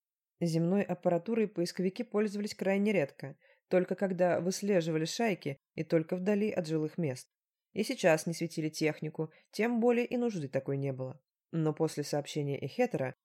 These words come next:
и после того, как сами увидели почти скрытые снегом следы копыт, решили достать сканер. Несколько точек высветились на экране, когда Макс сменил масштаб на более мелкий. Кто-то фланировал в паре километров от бивака. Но кто это был?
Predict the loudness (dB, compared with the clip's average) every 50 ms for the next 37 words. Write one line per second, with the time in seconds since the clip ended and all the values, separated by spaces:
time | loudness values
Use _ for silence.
0 | _ _ _ -6 -4 0 4 4 4 4 2 0 0 0 0 0 0 -2 -2 -2
1 | 0 0 2 2 0 -2 -4 -4 -4 -4 -4 -4 -6 -6 -4 -4 -4 -4 -6 -10
2 | -12 -10 -8 -6 -6 -6 -6 -6 -6 -4 -4 -4 -2 -2 -4 -6 -6 -6 -4 -4
3 | -4 -4 -4 -4 -4 -6 -8 -8 _ _ _ _ _ _ -2 0 0 0 0 0
4 | 0 -2 0 0 -2 -2 -4 -2 -2 -2 -2 -4 -6 -6 -4 -4 -2 -4 -6 -8
5 | _ _ _ _ _ _ _ _ _ _ _ _ _ _ _ _ _ _ _ -4
6 | 0 2 2 2 2 0 -2 -2 -2 0 -2 -2 -2 -2 -4 -2 -2 -2 -2 -4
7 | -6 -4 -6 -6 -4 -2 -2 -2 0 0 -2 -2 -2 -4 -6 -8 _ _ _ _
8 | -6 -2 0 0 0 2 0 0 -2 -2 -6 -6 -4 -2 -2 -2 -2 -2 -4 -4
9 | -4 -2 -2 -2 -2 -2 -4 -2 0 0 0 0 0 0 0 -2 -2 -4 -6 -12
10 | -18 -20 _ _ _ _ _ _ _ _ _ -4 -2 0 0 0 0 -2 -2 0
11 | 0 2 2 4 4 4 4 4 2 2 0 -2 0 0 2 2 2 0 -2 -2
12 | -2 0 0 0 0 -2 -2 -6 -6 -6 -6 -4 -4 -4 -2 -2 -2 -4 -4 -6
13 | -12 -16 -16 _ _ _ _ _ _ _ -2 -2 -2 0 2 2 2 2 2 0
14 | 0 0 -2 -2 -4